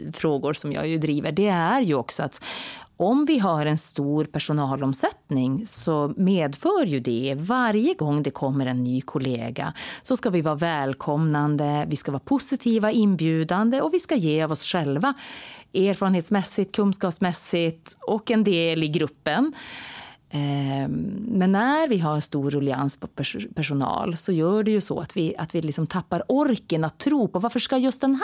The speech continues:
här nya kollegan stanna kvar. Eh, och det gör ju att vi lite grann tappar udden och spetsen på liksom vad vi egentligen skulle kompetensmässigt kunna bjuda på. Så att för mig är det här också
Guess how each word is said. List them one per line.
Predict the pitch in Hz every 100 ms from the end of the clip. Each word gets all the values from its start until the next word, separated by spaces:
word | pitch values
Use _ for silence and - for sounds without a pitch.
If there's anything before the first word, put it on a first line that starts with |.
| 480
här | 196 143
nya | 143 139 139 139 147 - - - -
kollegan | - 180 156 135 -
stanna | - 135 -
kvar. | - - - - 214 208 -
Eh, | 202 180 175 175
och | 220
det | 262
gör | 220 170 165
ju | 160
att | 147 170
vi |
lite | 165 208 151 139 170
grann | 156 143 143 143 143 - - - -
tappar | 196 - - 156 -
udden | 285 202 135 139 147
och |
spetsen | - 277 - - - 135
på | 135 147
liksom | 143 151
vad | 143
vi |
egentligen | 143 175 202 139
skulle | - 135
kompetensmässigt | 135 123 139 127 127 120 - 131
kunna | 147 135
bjuda | 160 180 262
på. | 254 - - - - - -
Så | 165
att | -
för |
mig | 180 196 247
är | 262
det | 254
här | 180 156 151
också | 139 - 277 277